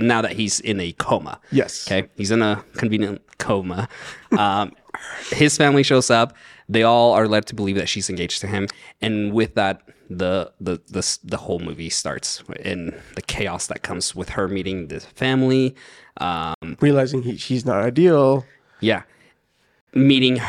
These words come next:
Speaker 1: the, the comatose individual's brother, who she ends up falling in love, who is Bill Pullman. <laughs> Okay. Completely different character.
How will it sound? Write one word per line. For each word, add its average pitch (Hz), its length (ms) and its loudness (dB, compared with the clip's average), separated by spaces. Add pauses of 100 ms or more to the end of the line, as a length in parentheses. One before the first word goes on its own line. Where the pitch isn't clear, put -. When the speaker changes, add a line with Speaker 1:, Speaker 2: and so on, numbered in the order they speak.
(360)
Speaker 1:
the, 107 380 2 (100)
the 104 400 0 (100)
comatose 110 840 0
individual's 101 1500 -2 (160)
brother, 156 560 4
who 117 180 -2
she 110 220 0
ends 98 180 -2
up 98 180 -2 (960)
falling 139 420 4
in 104 120 0
love, 101 220 2
who 113 200 -4
is 117 140 -4
Bill 123 240 0
Pullman. 175 500 2
<laughs> - 60 -10 (760)
Okay. 143 340 2 (520)
Completely 156 380 6
different 147 340 2
character. 113 540 0